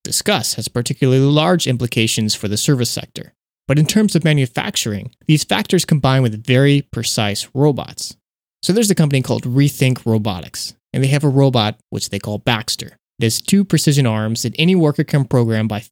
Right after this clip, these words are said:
physically moving in the pattern needed. That is, it learns. Once a single Baxter is trained, its behavior can be transferred to any number of other Baxters.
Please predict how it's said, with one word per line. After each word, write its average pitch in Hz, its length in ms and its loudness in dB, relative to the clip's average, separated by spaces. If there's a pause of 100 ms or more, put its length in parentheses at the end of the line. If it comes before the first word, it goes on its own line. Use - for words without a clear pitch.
physically 190 420 2
moving 131 440 2
in 123 100 -2
the 110 80 -4
pattern 104 400 -2
needed. 147 400 -2 (340)
That 110 140 0
is, 110 240 -2
it 107 140 -6
learns. 117 600 -4 (300)
Once 131 200 2
a 147 40 0
single 226 340 2
Baxter 110 420 -4
is 101 140 -6
trained, 98 420 -6 (260)
its - 180 -4
behavior 170 380 2
can 160 160 0
be 131 100 2
transferred 131 580 -2 (180)
to - 200 -8
any 151 260 4
number 139 460 2
of 107 160 -8
other 104 180 -4
Baxters. - 680 -6